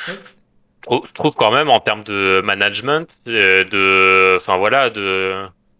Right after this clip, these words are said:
Speaker 2: de capacité à garder, euh, l'adhésion de son, de son effectif et tout, il a quand même fait un super boulot, Sampaoli, et,
Speaker 1: Oui,
Speaker 2: enfin,
Speaker 1: pour
Speaker 2: pour le
Speaker 1: l'instant,
Speaker 2: coup,
Speaker 1: ça
Speaker 2: ça
Speaker 1: va, ça... fait un an, quoi, tu
Speaker 2: Non,
Speaker 1: vois,
Speaker 2: mais, non, non, mais puis
Speaker 1: euh,
Speaker 2: pour,
Speaker 1: c'est
Speaker 2: pour le
Speaker 1: rare,
Speaker 2: coup,
Speaker 1: c'est
Speaker 2: c'est
Speaker 1: rare quand ça se détériore avant, euh, avant la, avant le début de la deuxième année dans un groupe, quand même, faut pas déconner, à moins que l'entraîneur soit vraiment le pire.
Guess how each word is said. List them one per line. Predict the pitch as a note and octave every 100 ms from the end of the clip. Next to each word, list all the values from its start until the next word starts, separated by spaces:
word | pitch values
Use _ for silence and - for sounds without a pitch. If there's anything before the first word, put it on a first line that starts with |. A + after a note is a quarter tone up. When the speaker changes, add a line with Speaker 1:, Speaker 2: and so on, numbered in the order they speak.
| -
Speaker 2:
de | G2+
capacité | G#2 F#2+ G2+ - G2 A#2 A2+
à | G2 F#2+ F#2 F#2 F#2
garder, | G2+ F#2 G2 G#2+ G#2+
euh, | G2+ G2
l'adhésion | G2 F#2+ G2 F#2+ G2+
de | -
son, | G#2 F#2+ F#2 F#2 F#2 F#2
de | -
son | G2
effectif | F#2+ G2 - G2
et | F#2+
tout, | - E3 D#3+ - - _ _ _ _ -
il | G2
a |
quand | G#2+
même | G2+
fait | -
un | G#2
super | - A2 G#2+
boulot, | C3 G3
Sampaoli, | E3+ B2+ A2+ A2 A2 G2+
et, | F#2
Speaker 1:
Oui, |
Speaker 2:
enfin, | F2
Speaker 1:
pour | F2
Speaker 2:
pour | E2
le | E3+
Speaker 1:
l'instant, | -
Speaker 2:
coup, | F#3
Speaker 1:
ça | G#3+
Speaker 2:
ça |
Speaker 1:
va, | A#3
ça... | G3+ D#3
fait | E3
un | F3 A3
an, | A3+ G#3
quoi, | D#3+ E3 C#3+ -
tu | D3+
Speaker 2:
Non, | C3
Speaker 1:
vois, | C#3+
Speaker 2:
mais, | D#3
non, | C#3 C#3 C3+ C#3
non, | D3
mais | D3+ C#3+
puis | C#3
Speaker 1:
euh, | C3+
Speaker 2:
pour, | -
Speaker 1:
c'est | E3
Speaker 2:
pour | -
le |
Speaker 1:
rare, | C#3
Speaker 2:
coup, | E3+
Speaker 1:
c'est | F3
Speaker 2:
c'est |
Speaker 1:
rare | F#3+ G3+
quand | G3 E3+
ça | D#3
se | E3
détériore | D#3 D#3 C#3+ F3+ G3+ D#3+
avant, | C#3+ E3 E3 D#3
euh, | C#3+ C#3+ C#3+ C#3+ C#3 C#3 C#3
avant | C#3+ D3
la, | C#3+
avant | C3+ D3+
le | D3
début | D3+ E3+
de |
la | E3
deuxième | D3+ D3 D3+
année | G3+ G#3
dans | F#3 D#3+
un |
groupe, | D#3+ D#3 D#3+
quand | D3+
même, | C#3+
faut | -
pas | C#3
déconner, | D3 F#3 F3
à | C#3
moins | D3+
que | D3
l'entraîneur | D3 - D#3 D#3
soit | C#3+
vraiment | B2+ C#3+
le | D3+
pire. | C#3+ - E3+